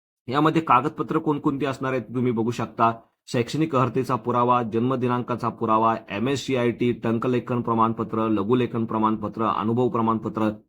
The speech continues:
या गोष्टी जर तुमच्याकडे असेल तर घेऊन जायच्या आहेत. त्यानंतर उमेदवारांनी अर्जात उल्लेख केलेली सर्व प्रमाणपत्र, विवाहित महिलांच्या नावात जर काही बदल असेल तर त्यांचा बदल झाल्याचा पुरावा, जिल्हा पुनर्वसन अधिकारी यांचा प्रकल्पग्रस्ताचा दाखला,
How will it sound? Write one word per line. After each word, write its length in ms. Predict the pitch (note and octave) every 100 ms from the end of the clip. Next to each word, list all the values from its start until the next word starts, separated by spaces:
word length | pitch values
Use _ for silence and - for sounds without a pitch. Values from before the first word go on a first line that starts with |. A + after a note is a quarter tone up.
| -
या 140 | B2+
गोष्टी 340 | B2+ C3+ - D3+
जर 80 | D3
तुमच्याकडे 500 | C#3+ C3+ C#3+ C#3+ C3
असेल 300 | B2 B2+ C3
तर 40 |
घेऊन 280 | A#2+ B2+ A#2
जायच्या 320 | G#2+ F#2+ G2+
आहेत. 100 | F#2 G#2+
त्यानंतर 340 | B2+ B2+ B2
उमेदवारांनी 500 | B2 A#2 B2 B2 B2+
अर्जात 340 | G#2+ G#2+ B2 A2
उल्लेख 220 | B2 A#2+ A#2
केलेली 240 | A#2+ A#2 A#2
सर्व 280 | B2+ C3+
प्रमाणपत्र, 680 | A#2+ A#2+ A#2+ A#2+ A2 G2+ A2+ - - _ -
विवाहित 440 | A#2 B2 C3+ D#3+ D#3
महिलांच्या 460 | C#3+ C#3 C#3 C#3
नावात 280 | B2+ A#2+ B2
जर 140 | A#2+
काही 180 | - B2
बदल 280 | G#2+ G#2+ A#2
असेल 380 | A2+ B2 A2+ A2 _ _
तर 100 | A#2+
त्यांचा 440 | A2 A#2 A#2 B2 A#2
बदल 360 | F#2+ A2+ C3+
झाल्याचा 380 | C3 A#2+ A2+ A#2
पुरावा, 540 | A2 A2 A#2 A#2 G#2 G#2 G#2 _ G#2+
जिल्हा 240 | A#2 B2
पुनर्वसन 580 | A#2+ A#2+ C3 C3+ C3+ C#3+
अधिकारी 420 | B2 A#2 A#2+ A#2
यांचा 240 | A#2 A2+ A2
प्रकल्पग्रस्ताचा 920 | A2 G#2+ C#3+ D3+ C3 A#2+ - A2+ A2+
दाखला, 440 | G#2 G2 G#2 G2+